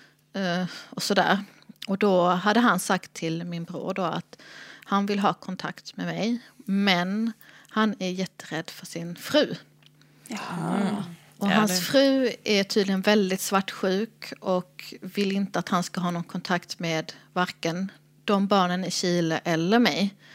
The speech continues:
Speaker 1: Så han sa att jag kan inte ha en kontakt med Anna förrän den dagen hon är här i Chile. Så jag kan komma
Speaker 2: Mm.
Speaker 1: och träffa henne.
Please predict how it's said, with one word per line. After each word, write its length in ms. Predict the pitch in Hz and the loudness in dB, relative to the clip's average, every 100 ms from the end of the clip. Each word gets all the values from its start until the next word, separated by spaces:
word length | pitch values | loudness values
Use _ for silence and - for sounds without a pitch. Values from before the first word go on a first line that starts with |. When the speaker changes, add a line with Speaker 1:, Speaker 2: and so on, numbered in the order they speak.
| - - - - | -20 -20 -20 -10
Speaker 1:
Så 140 | - | -4
han 160 | 190 190 | 0 0
sa 120 | - | -2
att 80 | 180 | -4
jag 100 | 180 | -2
kan 120 | 220 | 0
inte 160 | 214 196 | 0 0
ha 240 | 208 214 | 2 4
en 100 | 240 | 2
kontakt 440 | 233 226 220 190 208 | 0 0 0 0 -2
med 120 | - | -2
Anna 420 | 196 185 170 175 - | -2 -2 -4 -6 -8
förrän 440 | - 185 165 165 180 - | -2 -2 0 -4 -8 -6
den 240 | 175 156 | -4 -4
dagen 480 | 170 160 156 156 165 - | -2 -4 -4 -8 -10 -12
hon 140 | - 175 | -8 -6
är 180 | 139 170 | -6 0
här 260 | 190 127 - | 2 2 0
i 40 | - | -6
Chile. 560 | - 196 214 - 151 170 _ - | 0 2 2 2 -2 -4 _ -18
Så 120 | - | -8
jag 140 | 160 208 | -6 -6
kan 140 | - | -4
komma 240 | - 175 160 | -2 -2 -2
Speaker 2:
Mm. 60 | 165 | -2
Speaker 1:
och 260 | 180 - | -4 -6
träffa 360 | - 196 - - | -2 -2 -2 -6
henne. 320 | 165 - 180 | -8 -6 -8